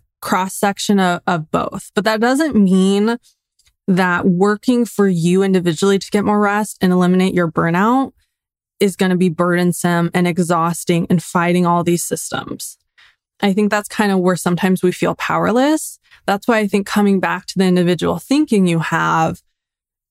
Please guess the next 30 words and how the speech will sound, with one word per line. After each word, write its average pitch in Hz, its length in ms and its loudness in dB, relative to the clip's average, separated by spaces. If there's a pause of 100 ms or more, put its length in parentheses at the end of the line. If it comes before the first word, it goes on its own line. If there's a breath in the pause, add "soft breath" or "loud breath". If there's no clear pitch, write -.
(180)
and 180 260 0 (240)
going 196 340 0
at 180 160 -2
that 247 220 0
level 175 320 0
actually 214 420 0
is 170 140 -2
way 190 300 2
more 180 180 2
empowering. 247 600 -2
And 294 120 2
when 294 120 2
you 262 100 2
think 311 240 0
about 202 240 0
it, 190 160 -2
that's 226 240 -2
how 294 160 2
we're 285 140 0
gonna 226 220 2
get 196 160 -4
traction 226 540 0
on 185 200 2
these 185 340 0 (920 soft breath)
community, 214 600 2
organizational, 190 720 2
societal 180 600 -2
level 170 260 0
issues, 233 400 0
because 190 440 -2